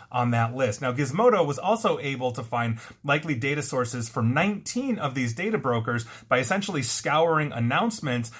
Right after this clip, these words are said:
uh, about past partnerships and integrations, meaning these data brokers are saying, "Oh, we're partnering with this company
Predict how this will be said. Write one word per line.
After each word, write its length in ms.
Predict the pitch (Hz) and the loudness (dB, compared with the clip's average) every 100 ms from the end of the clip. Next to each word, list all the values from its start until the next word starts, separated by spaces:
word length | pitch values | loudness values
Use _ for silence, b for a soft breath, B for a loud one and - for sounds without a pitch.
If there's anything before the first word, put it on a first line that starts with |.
| B | B
uh, 140 | - 107 | 0 2
about 260 | 113 131 123 | 4 2 2
past 380 | 151 139 - - | 0 0 -2 0
partnerships 640 | 185 170 170 - 170 - | 0 0 -4 -2 -4 -4
and 240 | 135 135 139 | -4 -4 -4
integrations, 1040 | 127 113 113 110 127 170 - 127 107 - | -4 -2 -2 -2 -2 -2 -2 -2 -2 -4
meaning 300 | 139 151 131 | -4 -2 -2
these 160 | 120 117 | -2 -2
data 180 | 131 | -4
brokers 300 | 123 127 120 | 0 0 0
are 80 | 113 | 0
saying, 180 | 110 139 | 0 2
"Oh, 140 | 170 | 4
we're 120 | 139 107 | 2 0
partnering 400 | 139 131 123 117 | 0 0 0 0
with 140 | 202 | -2
this 160 | 165 165 | -6 -2
company 480 | 170 160 165 156 | -4 -2 -4 -4